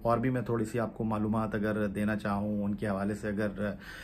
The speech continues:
आपको बताना चाहूँ, अगर आपके पास भी कोई मालूमात हो, definitely जब आप फीडबैक देंगे, तो definitely अपनी आरा हमसे ज़रूर शेयर कीजिएगा। इंडिया का शहर है फजलीका, अ, वो जनाब, उस, वहाँ से ताल्लुक़ रखते हैं।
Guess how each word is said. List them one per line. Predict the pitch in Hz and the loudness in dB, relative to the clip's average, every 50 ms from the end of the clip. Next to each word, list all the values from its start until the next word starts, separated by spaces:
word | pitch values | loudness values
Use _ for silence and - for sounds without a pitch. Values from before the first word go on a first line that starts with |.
| - - - - | -14 -14 -4 0
आपको | 95 98 - - 107 | 0 0 0 0 0
बताना | 110 104 - 113 120 123 | 0 2 4 4 4 6
चाहूँ, | 127 143 139 | 6 6 6
अगर | 139 135 | 8 8
आपके | 123 120 - - 160 | 8 8 8 8 10
पास | 160 156 147 | 10 10 10
भी | 147 156 | 8 6
कोई | 151 156 | 6 8
मालूमात | 143 135 127 131 131 135 135 | 8 8 6 8 6 6 6
हो, | 147 | 6
definitely | 131 123 117 110 - 139 139 123 113 131 127 | 6 6 4 4 4 4 2 4 2 2 2
जब | 123 113 117 | 4 4 4
आप | 113 110 107 - 117 | 4 4 4 2 2
फीडबैक | 117 110 107 - - 123 120 117 113 135 123 120 | 4 4 2 2 0 -2 0 4 6 6 6 6
देंगे, | 117 120 117 117 131 131 | 4 0 0 2 2 2
तो | 127 123 | 2 2
definitely | 113 113 107 - 123 123 110 120 123 120 | 2 0 0 0 0 -2 -2 -2 0 -2
अपनी | 113 - - 120 117 110 - - | -2 -2 -2 -2 -2 -2 -4 -2
आरा | 110 110 113 117 | -2 0 2 2
हमसे | 110 113 107 104 - 120 113 | 2 2 0 0 0 0 0
ज़रूर | 104 107 113 127 117 | 2 2 2 2 0
शेयर | - - - - - - - 120 120 | 0 -8 -12 -14 -10 -2 0 0 0
कीजिएगा। | 104 - 127 123 131 123 123 117 | 2 0 2 2 4 4 4 2
इंडिया | 117 - 120 117 135 139 135 | 0 -2 0 4 4 4 6
का | 139 139 127 | 6 4 2
शहर | - - 120 123 127 | 4 4 4 4 4
है | 123 123 123 120 - - - - - - - - - - - - - - | 4 4 2 2 2 -2 -12 -14 -14 -14 -14 -16 -16 -16 -18 -16 -4 0
फजलीका, | 127 110 101 120 160 160 - 151 113 95 - - - - - - - - - | 0 0 4 6 4 6 8 6 4 4 0 -8 -16 -16 -16 -16 -16 -4 0
अ, | 117 117 117 117 117 117 117 117 113 104 - - - - - - - - - - - - - - - - - - - - - - - - - - | 4 6 6 8 8 6 8 6 6 4 0 -8 -16 -18 -18 -18 -16 -16 -16 -16 -16 -16 -16 -16 -16 -16 -18 -18 -18 -18 -18 -18 -18 -14 -10 -10
वो | 107 98 104 139 180 202 | -8 -2 4 10 10 12
जनाब, | 190 202 180 180 175 170 160 160 160 156 147 143 - - - - - - - - - - - | 12 12 12 12 10 10 10 10 10 10 10 8 6 0 -10 -14 -16 -12 -2 0 0 0 2
उस, | 120 113 - - - | 0 -2 -2 -6 -6
वहाँ | 123 113 107 123 131 | -2 0 4 4 6
से | 127 156 | 6 4
ताल्लुक़ | - - 113 110 117 131 131 - | 4 6 6 6 6 4 2 2
रखते | 110 104 98 135 | 0 0 2 2
हैं। | 131 117 107 - | 2 2 0 -2